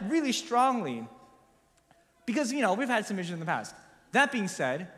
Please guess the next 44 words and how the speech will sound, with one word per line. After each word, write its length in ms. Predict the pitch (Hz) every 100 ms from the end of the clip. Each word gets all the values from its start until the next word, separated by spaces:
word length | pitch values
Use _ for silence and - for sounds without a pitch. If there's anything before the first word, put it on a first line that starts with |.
| - -
um, 380 | 135 127 120 - 170
there 80 |
was 100 | 170
one 220 | 147 175 175
kid 160 | 165
that, 260 | 139 123 131
that 100 | 123
approached 440 | 117 139 127 -
a 60 | 196
little 180 | 214 220
bit 80 | 156
later, 480 | 139 143 117 107 -
um, 200 | 120 120
in 80 | 120
the 60 |
day, 240 | 110 113 110
maybe, 240 | 120 139
like, 240 | 113 104 117
Monday 240 | 117 110
morning, 340 | 104 107 110
Monday 240 | 123 147 143
afternoon, 580 | 123 - 107 113 101 95
so 200 | 107 -
after 240 | 156 160 156
the 100 | 131
initial 460 | 123 139 - 123
registration 600 | 120 120 113 131 117 120
process. 460 | 117 107 - 104 - - - -
And 80 | 170
she 100 | 226
came 240 | 247 226
with 140 | 196 175
her 100 | 156
mother 380 | 151 151 156
and, 160 | 147 131
like, 180 | 123 127
I 40 |
think 160 | 139 165
her 80 | 131
younger 320 | 123 131 120
sister. 340 | - 131 107
She's 120 | -
like, 100 | -
"Hey," 340 | 202 220 214